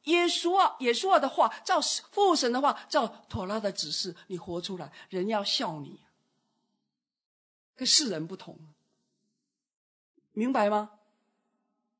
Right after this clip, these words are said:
我希望你们能够，我，我希-，求神给我用简单的话，让你能够听懂这个道理。所以你先知道死。你，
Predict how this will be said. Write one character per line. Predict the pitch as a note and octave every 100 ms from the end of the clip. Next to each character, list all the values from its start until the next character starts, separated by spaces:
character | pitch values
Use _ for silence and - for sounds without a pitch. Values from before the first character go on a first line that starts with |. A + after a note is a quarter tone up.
| _ _ _ _ _ _ _ -
我 | G#3
希 | C#4
望 | C#4+ A#3+
你 |
们 | F#3 F#3+
能 | G3 G#3+
够， | A3
我， | G3 F#3 _
我 | - G3+
希-， | - - _ _ _ _ _ _ _ _ _ _
求 | - A#3 C4
神 | - G3 F#3+
给 | G#3+
我 | G#3+ D#3+ -
用 | A3 F#3
简 | E3+ F#3 C3+
单 | C#3+ D#3+
的 | E3+ D3
话， | - D3+ _ _ _ _
让 | G#3+ G#3
你 | E3
能 | D#3 D3+
够 | F3
听 | E3+ F3
懂 | E3 - - _ _ _ _ _ _ _ _ _
这 | G#3
个 | E3+
道 | F3+ C3
理。 | - _ _ _ _ _ _ _ _ _
所 | - B3+
以 | C#4
你 | A3
先 | A#3+ A#3
知 | A#3
道 | A3+ F#3
死。 | - - - - _ _ _ _ _ _ _
你， | - G#3+ -